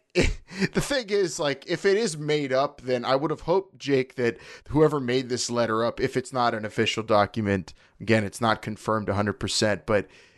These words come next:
I would, I would have hoped if someone made it up, they would have put a lot more wacky stuff in there. This all seems too legitimate and real. I would have thrown something ridiculous in there, like,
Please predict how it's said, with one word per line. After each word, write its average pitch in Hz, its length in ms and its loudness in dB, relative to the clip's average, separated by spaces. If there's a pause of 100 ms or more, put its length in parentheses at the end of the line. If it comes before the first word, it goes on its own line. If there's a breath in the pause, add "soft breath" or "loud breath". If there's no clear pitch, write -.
(140 loud breath)
I 123 100 0
would, 170 240 2
I 175 100 -2
would 262 140 0
have 180 120 -6
hoped 139 280 2
if - 140 -6
someone 139 340 0
made 143 220 2
it 123 80 -2
up, 117 100 -4
they 135 80 -2
would 135 80 0
have 123 80 -6
put 143 160 0
a - 20 0
lot 131 300 0
more 139 260 0
wacky 120 400 -4
stuff - 380 2
in 107 140 0
there. 98 180 0
This 165 240 -2
all 190 160 2
seems 170 320 -8
too 156 260 0
legitimate 143 600 0
and 123 180 -6
real. 139 400 0 (340 loud breath)
I 214 140 0
would 240 100 0
have 180 100 -2
thrown 170 260 -2
something 160 320 -4
ridiculous 127 640 0
in 123 140 0
there, 120 240 0
like, 117 320 -4